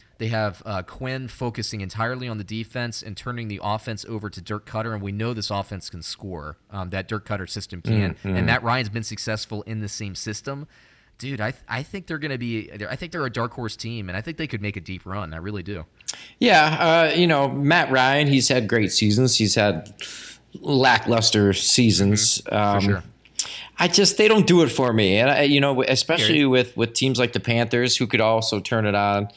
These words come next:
Speaker 2: I
Speaker 1: Yeah.
Speaker 2: think the Panthers have a greater potential to be good, even though I don't believe in Cam Newton. Um, and I think the Saints, obviously, are, you know, they're gonna run that division for sure. I don't see why they wouldn't.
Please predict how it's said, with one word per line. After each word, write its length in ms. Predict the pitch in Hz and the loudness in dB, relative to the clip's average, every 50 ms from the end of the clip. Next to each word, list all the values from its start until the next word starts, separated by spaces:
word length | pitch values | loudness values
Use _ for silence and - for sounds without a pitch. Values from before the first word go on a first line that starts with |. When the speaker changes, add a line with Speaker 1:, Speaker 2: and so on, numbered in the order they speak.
| - - - - - - | -16 -20 -20 -14 -4 -2
Speaker 2:
I 60 | 123 | -2
Speaker 1:
Yeah. 20 | 143 | 2
Speaker 2:
think 240 | 165 190 165 - | 2 2 2 2
the 60 | - 101 | 0 0
Panthers 380 | 113 127 127 127 107 117 101 | 0 2 2 2 2 2 0
have 120 | 120 95 101 | 2 0 0
a 40 | |
greater 300 | - 92 107 113 117 120 | 0 2 4 4 4 4
potential 540 | 117 - 135 - - 139 131 - - 147 143 | 2 0 -4 -2 0 0 0 0 0 -2 -2
to 160 | 135 - 151 | -2 -2 -2
be 140 | 123 135 131 | 0 0 0
good, 280 | - 151 147 151 151 135 | 2 2 4 4 4 2
even 260 | 113 120 117 117 110 | 2 0 0 0 2
though 80 | 107 98 | 2 2
I 100 | 101 104 | 2 2
don't 240 | 101 107 107 101 - | 2 2 0 -2 -2
believe 300 | - 98 95 104 107 95 | -4 -2 -2 0 -2 -2
in 80 | 95 95 | -2 -4
Cam 260 | - - 104 98 95 | -2 0 0 0 0
Newton. 380 | 98 101 107 127 139 143 156 147 - - - - - - - - - - - - | 0 0 0 0 -2 -4 -4 -6 -12 -20 -20 -20 -20 -20 -20 -20 -20 -18 -10 -4
Um, 600 | 120 113 107 107 104 104 101 98 98 95 98 92 - - - _ _ _ _ _ _ _ - - - _ | -2 0 0 0 0 -2 -2 -2 -4 -6 -6 -8 -12 -16 -20 _ _ _ _ _ _ _ -14 -14 -8 _
and 140 | 127 131 123 | 0 0 0
I 60 | 120 | 2
think 160 | 117 139 110 - | 0 -2 -2 2
the 80 | 117 | 2
Saints, 420 | - - 117 110 117 - - - - - | 2 4 4 2 0 0 0 -2 -2 -2
obviously, 580 | 107 107 - 101 95 95 - - 92 104 107 | -2 -2 0 0 0 0 0 0 0 2 2
are, 220 | 104 98 92 92 - - - _ | 2 2 2 0 -2 -6 -14 _
you 180 | - 104 101 92 | -4 -2 -2 -2
know, 200 | 87 85 82 82 - | -2 -4 -6 -8 -6
they're 120 | - 107 101 | -4 -2 0
gonna 160 | 101 98 95 | 0 0 0
run 160 | 98 95 92 | 0 -2 0
that 160 | 90 85 - | -2 -4 -4
division 360 | - 80 95 92 82 87 82 | -4 -2 -2 -2 -2 -2 -6
for 160 | 80 - 82 80 | -6 -6 -6 -4
sure. 460 | - - - 123 117 101 95 104 120 | -4 -2 0 2 2 4 2 2 0
I 140 | 113 - 107 | 0 -2 -2
don't 140 | 107 95 87 | -2 0 0
see 140 | - - 92 | -2 0 0
why 160 | 101 98 92 | 0 0 2
they 80 | 85 | 2
wouldn't. 340 | 87 101 117 104 85 - - | 2 2 2 0 0 -2 -4